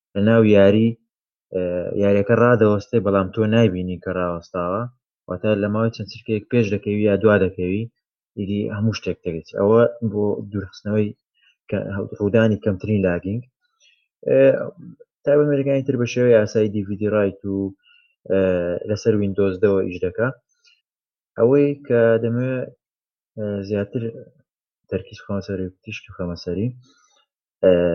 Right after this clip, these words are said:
سیستەمی ساردکردنەوەکەیەتی، چونکە دسکتۆپێک بەو جۆرە قەبارەیە و بەو ڕامە گەورە بەو پرۆسەسەرە حتمەن ئەگەر چارەسەری گەرمیکردنەکەی نەگرێ، نەکەرگەرم دەبێ ئاگر دەگرێ.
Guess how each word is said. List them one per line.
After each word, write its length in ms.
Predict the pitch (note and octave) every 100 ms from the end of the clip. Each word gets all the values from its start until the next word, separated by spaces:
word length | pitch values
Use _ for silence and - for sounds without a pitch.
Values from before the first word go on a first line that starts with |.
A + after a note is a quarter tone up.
| E2+
سیستەمی 560 | E2+ G#2+ - C3+ C3 C3
ساردکردنەوەکەیەتی، 1160 | B2 A2 F#2+ - G2 F#2+ F2+ F2 A#2 F#2+ - A2+
چونکە 260 | - F#2+ F2+ - - - _
دسکتۆپێک 580 | _ - - A#2+ A#2 G#2
بەو 240 | G2 A2+ A#2 A2
جۆرە 280 | G2+ G2+ G2
قەبارەیە 520 | G#2 F#2+ F#2+ F#2+ F#2
و 120 | F2+
بەو 140 | G2+ A2+
ڕامە 300 | G#2+ G2 G2
گەورە 260 | F#2 F#2+ F#2
بەو 180 | G#2 A2
پرۆسەسەرە 560 | A2+ G#2+ - A2 A2+ A#2 _ _ _ _ _
حتمەن 360 | G2 - A2 G#2
ئەگەر 260 | G#2 G2 F#2
چارەسەری 600 | G#2 G2 F#2+ A2 G2 F#2
گەرمیکردنەکەی 920 | G2+ G2 G2 F#2 - F#2+ F#2+ - G2
نەگرێ، 280 | F#2 G2 A#2+ B2 - _ _ _ -
نەکەرگەرم 520 | A#2+ A2 G2 G2+ F#2+
دەبێ 160 | G2+ G#2
ئاگر 300 | G2 F#2 F#2+
دەگرێ. 320 | F2 E2 E2